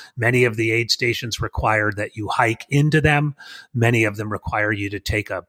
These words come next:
a shuttle, typically on a hot yellow school bus. Uh, they, the crew needs to take care of themselves through the whole day. They need to feed themselves. They need to, uh, be ready to stay up all night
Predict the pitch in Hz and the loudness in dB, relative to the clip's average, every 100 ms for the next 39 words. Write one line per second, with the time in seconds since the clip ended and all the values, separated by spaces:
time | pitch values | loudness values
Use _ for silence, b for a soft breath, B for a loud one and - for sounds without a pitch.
0 | _ - - - 127 127 139 - 117 - | _ -6 0 4 4 4 2 2 -2 -2
1 | 117 113 107 95 - B B - 123 - | -2 -2 0 -2 -4 B B 4 4 4
2 | 131 110 107 104 - 127 139 139 151 - | 0 0 2 0 0 2 2 4 4 2
3 | - - B B B 113 104 101 110 107 | 0 -8 B B B -4 0 0 -2 -2
4 | 110 117 113 98 - - - 143 131 127 | 0 0 -4 -8 -8 -2 2 4 4 2
5 | 120 - 117 127 110 131 110 98 92 - | -2 -4 -2 -2 -2 -2 -2 -2 -2 0
6 | 117 131 160 - 156 147 139 147 131 131 | 2 2 0 0 0 0 0 -2 -2 0
7 | 139 143 - B - 104 110 - 120 - | 2 2 -2 B -8 -4 -2 -4 -8 -2
8 | 147 131 135 123 - 123 120 117 - 120 | -2 0 0 2 2 4 2 2 -2 -4
9 | 104 107 104 - 92 - B B B 107 | -6 -6 -10 -8 -10 -12 B B B -2
10 | 95 92 120 101 104 117 127 127 120 - | 0 -2 -8 -6 2 4 4 2 0 -6
11 | - 107 - 127 110 127 139 135 127 135 | -2 0 2 2 2 2 2 2 4 4
12 | 151 | 2